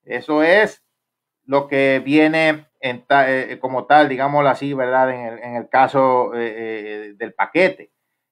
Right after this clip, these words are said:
Y si usted recorre los campos dominicanos, van a ver muchas historias relacionadas con una gran cantidad de animales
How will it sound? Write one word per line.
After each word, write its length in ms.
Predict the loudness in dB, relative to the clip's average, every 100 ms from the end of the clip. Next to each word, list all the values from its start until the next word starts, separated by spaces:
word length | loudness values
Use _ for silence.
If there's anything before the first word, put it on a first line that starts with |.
| _
Y 240 | -6 -6
si 120 | -6
usted 240 | -2 2 4
recorre 580 | 2 2 4 6 4 4
los 160 | 2
campos 300 | 2 0 0
dominicanos, 760 | -2 -4 -10 2 4 4 4 2
van 220 | 4 4
a 100 | 4
ver 220 | 4 2 0
muchas 760 | -2 -2 0 0 0 4 4
historias 400 | 2 -2 0 2
relacionadas 680 | 2 0 -2 0 2 2 0
con 160 | -4 -2
una 160 | 0
gran 220 | 0 -2 -2
cantidad 420 | -4 -2 2 4
de 80 | 4
animales 640 | 0 0 2 2 0